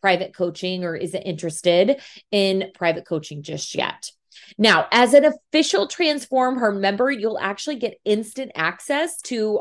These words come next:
all of the things. So over ninety training modules inside of your client education portal. You'll get instant access to all of those. We do update that monthly, by the way. You'll get access to our Fleece Fitness app exclusively for members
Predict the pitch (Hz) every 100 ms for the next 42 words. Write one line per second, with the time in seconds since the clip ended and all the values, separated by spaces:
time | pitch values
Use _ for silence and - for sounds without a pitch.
0 | - 190 208 214 202 180 202 190 143 110
1 | - 180 160 - - _ 254 277 247 214
2 | 208 226 254 277 277 277 - _ - -
3 | 240 247 240 202 185 180 180 170 - -
4 | 208 208 220 202 190 185 175 175 165 160
5 | - 156 147 - 151 156 226 - 240 240
6 | 240 240 170 170 - 175 180 233 - 175
7 | 185 - 190 - 156 - 170 202 185 190
8 | 185 180 180 - - _ 214 220 160 185
9 | 214 - 185 185 190 208 220 220 - 165
10 | 151 156 214 220 214 220 220 220 220 214
11 | _ - - - 185 226 226 165 190 -
12 | 214 - 175 165 - 214 - - 208 202
13 | 196 196 - 185 233 240 214 196 - 208
14 | 190 208 185 185 185 160 156 160 156 160
15 | 156